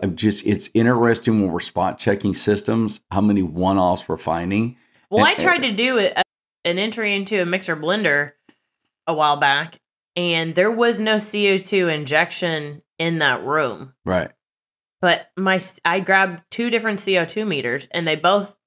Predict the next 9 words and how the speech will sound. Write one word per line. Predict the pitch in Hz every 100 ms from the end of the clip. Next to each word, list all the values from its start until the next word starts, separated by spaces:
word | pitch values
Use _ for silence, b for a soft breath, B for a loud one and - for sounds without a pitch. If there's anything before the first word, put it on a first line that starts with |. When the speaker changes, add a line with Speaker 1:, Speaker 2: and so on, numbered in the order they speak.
| -
Speaker 2:
alarmed. | 156 170 208 135 135
They | 156
were | 156
over. | 196 247 147 - _ _
Speaker 1:
Right. | 120 - _
Speaker 2:
So | -
I | 143
had | 147
to | 160